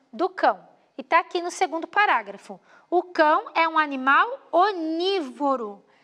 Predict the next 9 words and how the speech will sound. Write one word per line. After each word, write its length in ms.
Então, 500
ele 260
come 540
o 100
que 240
um 80
ser 340
humano 520
come, 560